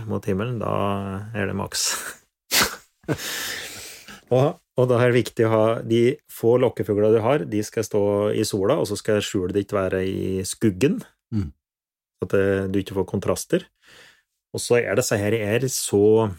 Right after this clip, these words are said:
Speaker 1: de er såpass, eh, smarte, dere fuglene her, at den ikke, ikke, du må ha da kamuflasje og ansiktsmaske, ikke minst,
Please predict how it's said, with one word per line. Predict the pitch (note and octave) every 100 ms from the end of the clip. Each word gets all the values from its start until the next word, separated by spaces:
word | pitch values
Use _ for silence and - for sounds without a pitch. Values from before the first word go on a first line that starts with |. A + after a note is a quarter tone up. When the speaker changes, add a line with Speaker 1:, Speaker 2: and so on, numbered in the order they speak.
| _ _ _ _ _ _ _ _ - -
Speaker 1:
de | - A#2
er |
såpass, | B2+ - - C3 C3+ - -
eh, | C#3+
smarte, | C#3 - C3+ F#2 - B2+
dere | A2 G#2
fuglene | A2 F#2+ G2
her, | E3+
at | G2+
den | G#2+ G#2+ A2
ikke, | G2+ G#2
ikke, | - G#2+
du |
må | A2 A#2
ha | G#2+ G#2
da |
kamuflasje | G2 G#2+ G#2 A2+ F#2 -
og | G#2+ A#2+
ansiktsmaske, | G#2+ - G2+ - G2+ - C3
ikke | G#2+
minst, | A2 C#3 - - -